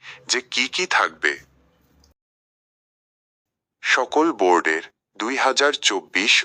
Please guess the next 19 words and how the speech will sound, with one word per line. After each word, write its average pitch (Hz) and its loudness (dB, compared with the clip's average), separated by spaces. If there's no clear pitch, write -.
ও 104 -6
দুই 110 -4
হাজার 120 2
তেইশ 107 -8
সালের 95 -2
সৃজনশীল 127 2
প্রশ্ন - -2
ও 98 0
বহু 95 0
নির্বাচনী 90 0
প্রশ্ন। 82 -4
সকল 123 -2
বোর্ডের 104 2
শীর্ষস্থানীয় 131 2
স্কুলসমূহের 127 0
নির্বাচনী 104 0
পরীক্ষার 85 -2
সৃজনশীল 113 0
প্রশ্ন - 0